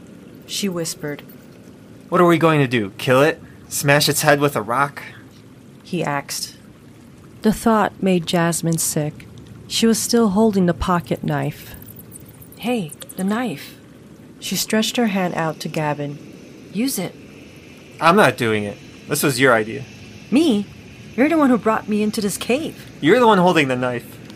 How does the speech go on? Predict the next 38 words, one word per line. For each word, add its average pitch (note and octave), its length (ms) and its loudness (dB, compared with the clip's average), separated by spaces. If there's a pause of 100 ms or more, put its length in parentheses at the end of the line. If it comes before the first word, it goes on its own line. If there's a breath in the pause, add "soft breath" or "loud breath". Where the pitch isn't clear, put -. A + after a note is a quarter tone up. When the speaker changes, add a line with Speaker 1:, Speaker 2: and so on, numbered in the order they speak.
(180)
Speaker 1:
"I B3+ 100 4
don't C4+ 160 4
want A3+ 220 2
it. - 200 -8
You G3+ 180 0
take - 280 -6
it." - 180 -16
Speaker 2:
"I'm E3+ 140 6
not A#3+ 160 6
taking A#2+ 360 -2
it. G#2+ 140 -6
You D#3 120 2
deal B2 260 2
with G#2+ 160 -6
it." - 120 -8 (1120)
Speaker 1:
The G3+ 80 0
mountain G#3 420 2
lion F3+ 320 0
gave E3+ 260 0
another E3+ 360 2
soft E3+ 420 -2
whimper, D#3 480 -2 (580)
"Fine," F3+ 320 0
she - 140 -6
thought. D#3 480 -6 (400)
"I'll F#3+ 160 2
do D#3+ 220 -2
it." - 280 -8 (840)
She - 180 -2
figured A#3+ 360 2
she A3 140 0
would G3+ 120 4
have G#3 240 0
to G#3 80 -4
slice F#3+ 680 -4
along E3+ 300 2
its - 180 -4
neck. D#3 400 -4